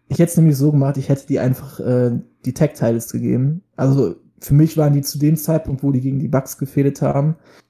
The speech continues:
ähm, um die Tag-Titles waren die hotter als je zuvor, vor allem Phoenix. Ähm, ich hätte überhaupt kein Problem gemacht, äh, Problem gehabt, wenn die sich da die Titles geholt hätten von den Bucks, die zu dem Zeitpunkt ja eh noch so ein bisschen in der Luft hingen.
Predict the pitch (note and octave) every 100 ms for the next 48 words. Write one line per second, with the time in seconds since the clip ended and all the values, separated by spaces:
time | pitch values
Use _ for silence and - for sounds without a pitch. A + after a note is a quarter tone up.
0 | _ - C3 C3+ C3 B2+ B2+ C3+ C3 D3
1 | C3 - C3 - B2+ B2+ B2+ A#2 B2 A#2+
2 | A#2 - - - C3+ C#3 A#2+ G#2 A#2+ -
3 | - - C3 C3 - - - C#3 C#3 G#2+
4 | A#2 A#2+ - B2+ C#3 D3+ - - _ _
5 | _ _ _ - A#2+ A#2+ A#2 - C3 B2
6 | A#2+ A#2+ A#2+ B2+ A#2+ C3 B2+ B2 A#2+ A#2+
7 | - - - A#2+ A#2+ A#2+ - - B2+ B2
8 | B2 B2 - B2 A#2+ C3 B2 - A#2+ A2+
9 | A#2+ A#2 - A#2+ A#2+ - A2+ B2+ B2+ B2
10 | B2 - A#2+ A#2+ B2 B2+ - - _ -
11 | _ - C3 B2+ B2+ B2 - C3 B2+ A#2+
12 | A2+ A#2 B2 - - A#2 A2+ - A#2 A2
13 | A2+ - A#2 A#2 B2+